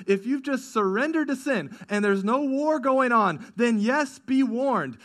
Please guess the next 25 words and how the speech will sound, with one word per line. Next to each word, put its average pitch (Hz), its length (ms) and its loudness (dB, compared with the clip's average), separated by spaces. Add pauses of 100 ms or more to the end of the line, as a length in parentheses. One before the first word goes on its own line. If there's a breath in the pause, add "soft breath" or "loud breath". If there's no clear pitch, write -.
(160 loud breath)
If 233 220 -2 (100)
only 302 440 0
the 240 120 0
desires 226 580 4
of 214 80 -2
the 202 80 -2
flesh 226 500 0
are 190 180 4
leading 233 460 0
you 165 240 0 (160 loud breath)
and 208 160 -2
there 220 140 2
are 202 140 4
no 254 340 2
desires 226 540 0
of 208 100 -2
the 190 100 -2
Spirit 226 400 -2
at 190 220 -2
work 262 260 2
within 190 320 -2
you, 170 220 -2 (200 loud breath)
you 262 480 -2
are 196 220 2
not 214 420 -2